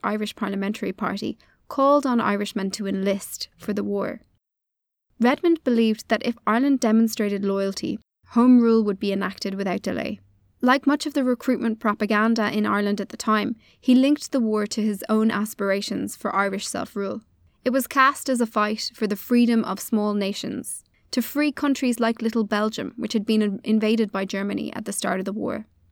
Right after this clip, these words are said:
But radical nationalist circles were having none of it. Among them, opposition to enlistment and conscription in Ireland became a rallying call. In particular, women marched and took pledges,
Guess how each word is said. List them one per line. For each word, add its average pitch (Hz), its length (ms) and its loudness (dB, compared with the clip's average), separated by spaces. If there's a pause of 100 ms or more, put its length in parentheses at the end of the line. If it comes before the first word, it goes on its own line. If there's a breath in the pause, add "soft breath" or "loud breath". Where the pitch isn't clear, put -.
(220)
But 262 160 0
radical 233 520 2
nationalist 196 680 -6
circles 196 600 -6
were 190 80 -4
having 202 340 -2
none 202 160 -2
of - 100 -8
it. - 260 -12 (500)
Among 254 360 8
them, 285 320 0
opposition 254 640 2
to 233 160 2
enlistment 220 580 0
and 214 140 0
conscription 214 640 -2
in 208 140 -2
Ireland 202 560 -4
became 214 420 2
a 202 80 -4
rallying 202 600 -2
call. - 400 -6 (260)
In 240 80 6
particular, 269 680 0
women 226 520 2
marched 175 520 -6
and 208 140 -2
took - 280 -6
pledges, 226 560 -4